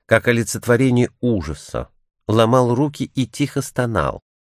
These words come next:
Но внезапно он вскрикнул пронзительным жалобным голосом. "Клад унесён!" сказал он. "У него украли клад!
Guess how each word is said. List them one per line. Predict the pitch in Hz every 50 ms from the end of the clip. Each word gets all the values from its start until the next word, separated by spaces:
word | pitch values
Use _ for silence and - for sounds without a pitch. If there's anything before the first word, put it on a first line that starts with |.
| _ _ _
Но | 95 101 127 123
внезапно | 104 107 127 120 110 156 165 156 147 151 151 - -
он | - 131 139 - - _
вскрикнул | - - - - - 131 127 160 180 151 - 147 151 147 147
пронзительным | - 127 123 127 127 110 95 104 160 185 147 - 156 156 156 143 127
жалобным | 92 104 123 131 131 127 113 120 127 131 123 113
голосом. | 110 147 160 156 151 147 - 156 139 127 - _ _ _ _ _ _ _ _ _ _ _ _ _ _
"Клад | - - 180 175 214 233 240 220 - - - - - _ _ _ _
унесён!" | - 180 220 233 247 233 - - 247 277 269 233 185 135 - _ _ _ _ _ _
сказал | - 95 85 90 82 78
он. | 76 80 76 76 - _ _ _ _ _ _ _ _ _ _
"У | 123 143
него | 156 160 170 190 208 208 208
украли | 175 - - 185 214 220 220 220
клад! | 208 - - 202 226 269 262 233 - - - - -